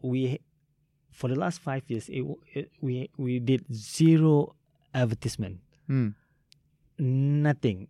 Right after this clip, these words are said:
Speaker 2: Hmm. Oh, sorry. When you say talkative in a good way, lah,
Speaker 1: Yeah, talk-,
Speaker 2: word of mouth.
Speaker 1: word of
Speaker 2: Ah.
Speaker 1: mouth lah.
Speaker 2: <laughs>
Speaker 1: Word lah.
Speaker 2: Okay.
Speaker 1: Word, word of
Speaker 2: <laughs> I
Speaker 1: mouth.
Speaker 2: was one, I thought that when you say talkative is, you know, to pitch to one S M E, it takes you a while 'cause they're just talking.
Speaker 1: Oh, no, no, no,
Speaker 2: <laughs>
Speaker 1: no,
Speaker 2: So,
Speaker 1: no, no.
Speaker 2: okay, okay. As in, <laughs> it's word of mouth spreading the,
Speaker 1: <laughs> Yeah.
Speaker 2: okay,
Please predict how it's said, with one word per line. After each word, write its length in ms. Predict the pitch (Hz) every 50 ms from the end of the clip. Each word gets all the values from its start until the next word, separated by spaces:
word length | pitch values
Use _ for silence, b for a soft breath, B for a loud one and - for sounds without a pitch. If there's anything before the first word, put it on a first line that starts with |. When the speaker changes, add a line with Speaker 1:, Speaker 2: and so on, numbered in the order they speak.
| _ -
Speaker 2:
Hmm. 240 | 131 123 117 113 110 B B B
Oh, 120 | - 160 151
sorry. 220 | - 165 143 123 117
When 100 | 120 123
you 60 | 135
say 140 | - 156 147
talkative 420 | - 131 127 - 139 - - 147 139
in 60 | 123
a 80 | 117
good 180 | 117 127 135 139 147
way, 160 | 151 160 165
lah, 160 | 156 135 110 90
Speaker 1:
Yeah, 80 | 165
talk-, 160 | - 131 135
Speaker 2:
word 80 | 160 175 147 131
of 60 | 120
mouth. 240 | - 156 143 123 110 - -
Speaker 1:
word 240 | - - - -
of 80 | - -
Speaker 2:
Ah. 20 | - -
Speaker 1:
mouth 80 | -
lah. 140 | 170 123 98 - - 180
Speaker 2:
<laughs> 120 | 180 170
Speaker 1:
Word 160 | 170 196 196 190 175
lah. 60 | - 151
Speaker 2:
Okay. 80 | 135
Speaker 1:
Word, 200 | 127 135 123 - -
word 200 | 151 135 139 139 139
of 80 | 127
Speaker 2:
<laughs> 80 | 131 147
I 0 |
Speaker 1:
mouth. 240 | 143 143 175 165 156
Speaker 2:
was 60 | 175
one, 160 | 175 170 185 175 B B 269 233 B B
I 160 | 143 143 160
thought 240 | 156 - 190 180 -
that 80 | 156 139
when 80 | 135 139
you 60 | 143
say 160 | 156 165 -
talkative 400 | - 143 147 151 156 156 147 139
is, 160 | 135 120 b b b b b b b -
you 80 | 139
know, 80 | 135 135
to 160 | - 135 117
pitch 240 | - - 156 156 -
to 80 | 143
one 240 | 123 131 143 143 135
S 80 | 131 135
M 160 | 147 127 131
E, 240 | 139 147 139 135 123
it 80 | -
takes 160 | 135 127 - 139
you 80 | 131
a 80 | 123 120
while 240 | 120 131 131 131 127 117
'cause 80 | 127 117
they're 160 | 117 117 117
just 240 | 117 127 - - 123
talking. 240 | 123 - - 127 107 170
Speaker 1:
Oh, 160 | 165 160 156
no, 160 | 143 147 151 143
no, 160 | 123 113 - -
no, 160 | - 123 107 95 - -
Speaker 2:
<laughs> 140 | - -
Speaker 1:
no, 80 | 139 302 - - 123
Speaker 2:
So, 80 | - -
Speaker 1:
no, 60 | 92 - - 147 127
no. 20 | 160
Speaker 2:
okay, 160 | 156 156 147
okay. 320 | 170 - - - 175 117 127
As 160 | 131 - -
in, 160 | 165 147 -
<laughs> 160 | - 185 123
it's 80 | - -
word 320 | 131 139 - 147 131 127
of 80 | 127 123
mouth 240 | 123 131 131 135 -
spreading 400 | - - 127 120 120 120 113 113
the, 80 | 113
Speaker 1:
<laughs> 40 | 101 117
Yeah. 20 | 117 -
Speaker 2:
okay, 120 | 104 104